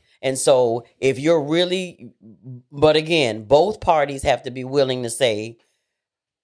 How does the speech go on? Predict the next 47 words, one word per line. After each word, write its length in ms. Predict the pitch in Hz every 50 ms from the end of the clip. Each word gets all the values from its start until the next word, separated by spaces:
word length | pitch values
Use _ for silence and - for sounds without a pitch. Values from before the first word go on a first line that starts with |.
| _ _ -
"I 160 | 127 139 156
have 160 | 160 151 120
been 140 | 113 120 123
horrible 540 | 123 131 147 151 143 135 123 113 120 120 113
to 60 | 117
you, 440 | 117 120 120 113 101 101 101 101 - -
and, 260 | 104 110 107 107 107
and 260 | - 73 110 110 107 90
it's 200 | 98 117 110 107
because 260 | 117 - 135 117 107
I 120 | 104 110
hated 280 | 120 135 131 117 107 101
myself." 640 | 101 98 98 - - 139 113 101 104 101 101 _ _ _ _ _ _ _ _
Or, 340 | - 135 131 135 123 117 110
and, 440 | 110 - 113 120 117 117 110 90 110
you 60 | 143 156
know, 120 | 143 127
you 280 | 127 127 135 147 143 143
as 140 | 127 117
the 80 | 107 113
person 320 | - 147 135 131 131 135 135
who 100 | 147 147
may 160 | 131 123 113
have 140 | 110 110 110 120 -
written 340 | - 127 131 123 92 98 123
in, 260 | 139 165 175 147 135
like, 340 | 123 107 107 104 98 - - - _ _ _ _ _
"I 100 | - 127
realize 440 | 139 139 151 143 135 123 123 120 117
that 100 | 123 107
I've 280 | 80 110 127 135 127
added 380 | 101 98 123 123 123 120 120 117 - -
to 260 | 135 123 110 104 101 101 - _ _ _ _ _
the, 460 | - 110 127 123 113 110 107 90 - _ _ _ _ _ _ _ _ _ _ _ _ _ _ _ -
you 100 | - 147
know, 140 | 151 143 135
demise 400 | 120 127 123 123 120 123 120 120
of 80 | 113 110
this 160 | 123 117 127
relationship 580 | 127 110 110 120 123 - 135 120 - 131 123 -
or 140 | 85 107 113
whatever. 380 | 117 131 143 131 127 117 113 113
I 140 | 113 123
didn't 260 | 131 131 131 101 120 123
do 140 | 131 127
my 180 | 117 113 113 117
part, 400 | - - 135 123 110 104 95 -